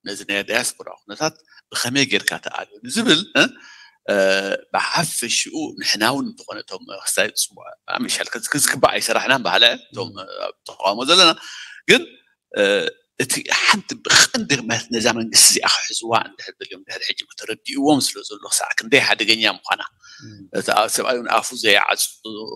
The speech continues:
Speaker 1: ምሻለካ፣ እ፣ እትሪኦ ኣለኻ ምስ ራሽያ ምስ ቻይና ግደ መለ እ፣ ከም ምዃኑ ይርእይዎ ስለ ዘለዉ ኣብ ኢዶም ከም ዘሎ እቲ፣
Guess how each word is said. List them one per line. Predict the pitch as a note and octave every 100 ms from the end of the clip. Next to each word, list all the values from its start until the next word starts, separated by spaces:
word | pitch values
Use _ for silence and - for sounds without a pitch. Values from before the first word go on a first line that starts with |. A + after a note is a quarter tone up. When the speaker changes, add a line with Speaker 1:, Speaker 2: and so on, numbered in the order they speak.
| G#2+ G#2
Speaker 1:
ምሻለካ፣ | - E3 D#3 C3 - E3 - G#3+ G#3 F3
እ፣ | D3 G#2+
እትሪኦ | A2+ A#2+ B2+
ኣለኻ | G#2 F#2+
ምስ | A#2 -
ራሽያ | G2+ F#2 A#2+ C3
ምስ | A#2+
ቻይና | - G2+ A#2
ግደ | G2+
መለ | A2 D#3+ D#3+ - - _ -
እ፣ | B2 A#2
ከም | A2+ B2+
ምዃኑ | A2 G#2+ A2+ _ -
ይርእይዎ | D3+ D3+ E3 A#2+ G#2
ስለ | - - C#3
ዘለዉ | D3 F3+ C#3+ C3 - _ _
ኣብ | B2+ D3 -
ኢዶም | F#3 F#3 F3+ D3
ከም | - A#2+
ዘሎ | A2 G2+ G2+
እቲ፣ | -